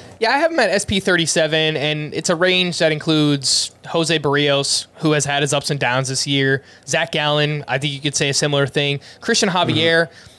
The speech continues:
Speaker 1: He flashes dominance, but still inconsistent as well. Lots of walks, lots of home runs.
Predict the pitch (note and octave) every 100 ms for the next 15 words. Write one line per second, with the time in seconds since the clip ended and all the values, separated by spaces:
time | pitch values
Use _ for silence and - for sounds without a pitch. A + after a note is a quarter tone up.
0 | - - A3 - A3 A3 - G3+ C#3 D3+
1 | D#3+ E3 D#3+ D3 D3 D3 C#3 - - -
2 | G3+ G3+ F#3+ F3+ F3 D#3+ - D3+ - D3
3 | C#3+ - - C3+ C3+ B2+ C3+ C3 C3 B2+
4 | - C#3+ D#3 E3 C#3 C3+ C3 C3 C#3+ C3+
5 | - B2 C3 B2+ B2+ C3 C3 -